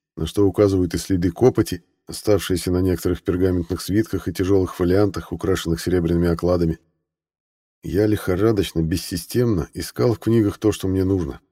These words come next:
Во-первых, надо было разобраться со своими новоприобретенными способностями.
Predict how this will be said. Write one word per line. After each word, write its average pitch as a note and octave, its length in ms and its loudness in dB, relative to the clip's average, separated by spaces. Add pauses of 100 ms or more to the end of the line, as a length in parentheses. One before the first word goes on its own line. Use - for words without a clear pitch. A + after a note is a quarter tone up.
(340)
Во-первых, F2 760 0
надо G2 240 2
было G2+ 220 6
разобраться G#2 520 4
со - 120 -10
своими G#2 360 4
новоприобретенными G2+ 840 4
способностями. - 760 -2